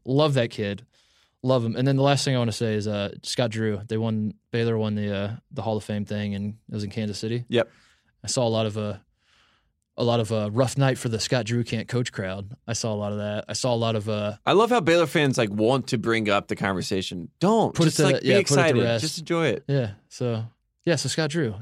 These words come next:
Speaker 1: is the, uh, I think he proved he's a good coach once and for all. I think we got our answer, Tate.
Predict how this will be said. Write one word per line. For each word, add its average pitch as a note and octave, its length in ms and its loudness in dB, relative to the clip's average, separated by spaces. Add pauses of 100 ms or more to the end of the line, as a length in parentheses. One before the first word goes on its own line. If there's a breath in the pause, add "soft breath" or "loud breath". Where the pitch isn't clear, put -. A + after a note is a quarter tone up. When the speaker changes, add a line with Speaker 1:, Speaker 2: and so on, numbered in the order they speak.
Speaker 1:
is B2 120 -6
the, C3+ 280 -4
uh, C#3+ 280 -2 (640)
I C#3 40 2
think D#3+ 80 2
he F3 80 2
proved F3 240 4
he's D3+ 100 2
a C#3 40 0
good C#3+ 140 2
coach D3 280 2
once C#3 160 2
and C3+ 80 -2
for D3 120 2
all. C3+ 280 0
I B2+ 40 -2
think C3+ 120 -2
we C#3+ 80 2
got C#3+ 120 4
our C#3 80 4
answer, C#3+ 220 0
Tate. B2 300 0